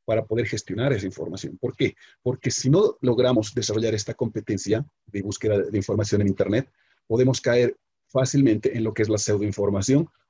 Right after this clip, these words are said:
o los famosos bulos y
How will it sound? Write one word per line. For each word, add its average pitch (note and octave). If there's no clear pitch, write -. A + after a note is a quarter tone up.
o A#2+
los A#2
famosos G#2
bulos A2+
y C#3